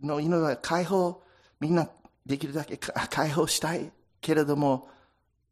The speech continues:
待ってる間に、その中に、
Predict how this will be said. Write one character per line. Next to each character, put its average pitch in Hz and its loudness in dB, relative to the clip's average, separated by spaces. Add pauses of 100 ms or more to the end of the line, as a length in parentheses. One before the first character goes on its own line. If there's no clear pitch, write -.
(1700)
待 127 0
っ - -18
て 151 -2
る 147 -6
間 131 -6
に、 135 -4 (360)
そ - -10
の 175 -4
中 170 -4
に、 165 -4